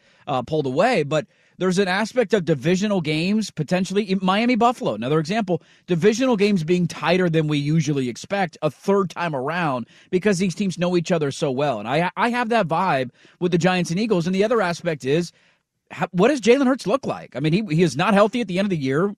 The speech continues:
Week eighteen was not pretty. He came back and played. They got the number one seed.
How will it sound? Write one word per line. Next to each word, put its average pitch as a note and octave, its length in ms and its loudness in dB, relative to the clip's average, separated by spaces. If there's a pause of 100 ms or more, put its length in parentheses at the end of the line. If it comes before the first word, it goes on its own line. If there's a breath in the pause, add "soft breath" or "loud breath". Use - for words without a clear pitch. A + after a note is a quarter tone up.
(100)
Week E3+ 220 0
eighteen F#3+ 380 0
was C#3+ 180 -4
not D#3+ 240 -4 (100)
pretty. E3 320 0
He F#3+ 120 -6
came E3 180 -2
back D#3 220 0
and F3 100 -6
played. C#3 340 -6 (260 soft breath)
They D3 100 -2
got D#3+ 160 0
the E3 40 -2
number D#3+ 200 0
one E3 140 2
seed. B2+ 360 -6